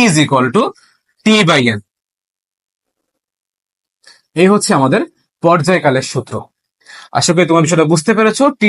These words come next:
সমান সমান টি by এন, অর্থাৎ সময়কে আমরা পূর্ণ কম্পন দিয়ে যদি ভাগ করতে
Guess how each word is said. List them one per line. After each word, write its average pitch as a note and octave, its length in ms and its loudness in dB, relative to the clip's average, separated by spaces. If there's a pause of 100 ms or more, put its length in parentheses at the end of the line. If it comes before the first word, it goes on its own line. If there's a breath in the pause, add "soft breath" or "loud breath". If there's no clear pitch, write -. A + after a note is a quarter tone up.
(120)
সমান F#3+ 260 0
সমান A3+ 260 0
টি A#3 80 2 (100)
by E3+ 220 2
এন, A2 80 -2 (100)
অর্থাৎ F#3 200 -4 (100)
সময়কে F#3 400 0
আমরা G3 200 0
পূর্ণ G3 160 2 (120)
কম্পন F3 300 0
দিয়ে E3 120 0
যদি F3 100 0 (100)
ভাগ D3+ 180 -2
করতে G#3 180 0